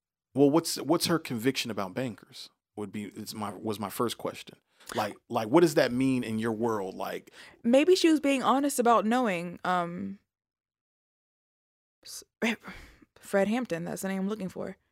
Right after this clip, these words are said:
Speaker 1: Right.
Speaker 2: 'Cause if so, yeah, as, as a communist, you're against banking.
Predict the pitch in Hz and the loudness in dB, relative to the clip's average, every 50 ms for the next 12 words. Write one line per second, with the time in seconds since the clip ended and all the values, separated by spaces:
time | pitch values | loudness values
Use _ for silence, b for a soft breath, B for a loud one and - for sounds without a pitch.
0 | _ _ - 95 - - - - _ _ _ _ - 277 262 262 254 - 311 330 | _ _ -12 -10 -10 -12 -14 -20 _ _ _ _ 4 4 4 6 2 2 -2 -4
1 | 330 254 - 240 311 - 214 202 - - 196 208 190 180 - - 247 311 359 247 | -4 -4 -4 -2 0 0 0 0 4 6 8 8 8 6 6 6 6 8 8 4
2 | 196 190 190 190 220 247 285 233 233 233 226 - 208 208 214 240 285 | 4 2 2 2 0 -2 0 0 -2 -2 0 0 0 0 0 -6 -10